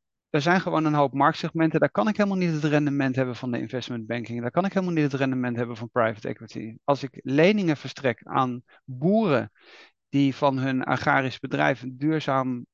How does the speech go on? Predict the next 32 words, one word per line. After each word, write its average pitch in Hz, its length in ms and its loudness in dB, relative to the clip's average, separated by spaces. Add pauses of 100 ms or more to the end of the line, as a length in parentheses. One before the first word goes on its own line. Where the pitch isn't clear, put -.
(160)
agrarisch 123 500 0
bedrijf 120 380 -2
willen 120 220 -6
maken 113 420 -2 (360)
en 131 100 -4
ik 131 80 -4
heb 139 140 0
een 131 120 -10
paar 135 260 2
procent, 131 640 -6 (600)
et 135 120 -6
cetera, 123 520 0 (160)
dan 139 260 -2
is 160 160 -2
dat 131 260 -2
binnen 135 300 2
dat 196 200 4
segment, 131 540 -2
is - 160 -4
dat - 220 0
oké. 143 500 0 (580)
Waarom 156 720 2
moeten 156 280 -2
we 139 60 2
al - 140 -2
langs 151 240 2
dezelfde 156 380 0
meetlat 165 500 0 (460)
leggen? 131 360 0
Als - 200 0
ik 180 160 -2
als - 280 0